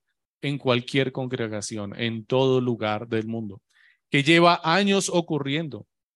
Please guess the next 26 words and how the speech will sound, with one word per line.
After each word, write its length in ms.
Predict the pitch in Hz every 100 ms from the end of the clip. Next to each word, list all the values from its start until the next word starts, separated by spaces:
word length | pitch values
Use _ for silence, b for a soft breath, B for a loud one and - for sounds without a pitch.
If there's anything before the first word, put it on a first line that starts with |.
| _ _ -
y 100 | 123
que 140 | 131
seguramente 720 | 151 143 175 196 190 180 151
puede 260 | 147 147 139
estar 260 | 143 143 139
golpeando 520 | 135 123 139 139 127
la 120 | 117
puerta 420 | - 120 120 117
de 80 | 110
nuestra 340 | 107 - -
congregación 800 | - 104 101 95 - - 98 95 _ _ _ _ _ _ _ -
o 180 | 120 113
va 300 | 117 151 147
a 80 | 123
llegar 340 | 120 110 110
en 100 | 110
algún 280 | 107 107 107
momento, 540 | 110 107 104 - - -
o 140 | 113
tal 220 | 110 110
vez 280 | 117 117 -
ya 300 | 113 110 117
hemos 360 | 131 107 104 -
pasado 420 | 110 107 98 98
por 200 | - -
ahí. 220 | 107 -